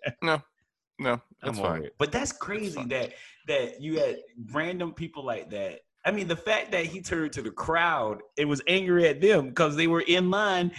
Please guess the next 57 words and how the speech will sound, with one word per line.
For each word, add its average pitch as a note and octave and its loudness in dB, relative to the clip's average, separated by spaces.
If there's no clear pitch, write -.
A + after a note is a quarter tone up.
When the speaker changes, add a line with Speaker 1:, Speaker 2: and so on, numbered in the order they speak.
Speaker 1:
and E3 6
they F3 2
had F3 -6
Speaker 2:
Yeah. F#3 -2
Speaker 1:
appointments D3+ -2
and F3 -2
they G3 4
were G#3 2
Speaker 2:
Yeah. F#3 -2
Speaker 1:
waiting. F#2+ -2
<laughs> - -10
Come F3+ 0
on. F#2 -2
What's F#3+ -2
the - -6
Speaker 2:
Pe-, C#3+ 0
Speaker 1:
point C3 0
of G#2+ 0
Speaker 2:
pe-, E3 6
Speaker 1:
that? F#2 -2
Speaker 2:
people, D3 4
and, B2 2
and, A#2+ 0
and A#2 0
it's A2+ 0
for G#2 -6
people C#3+ -4
trying B2 0
to A#2 -2
get A2 -2
inside A2 4
a G2 2
building. D3+ 0
Oh, G#3 10
which, E3+ 4
by D3+ 8
the C3+ 8
way, A#2 8
lost A2+ 2
all C#3+ 10
of G2+ 4
glass A2+ 4
front E3+ 4
because A2+ 2
during A#2 0
Speaker 1:
Yeah. D2+ -10
Speaker 2:
the A2+ 6
protests, B2 4
Speaker 1:
Right. - -20
Speaker 2:
the G#2+ 8
side F#3 6
protests, F#2 2
which E2+ -10
wasn't A2 0
a D3 0
side C3+ 6
protest, E2+ -2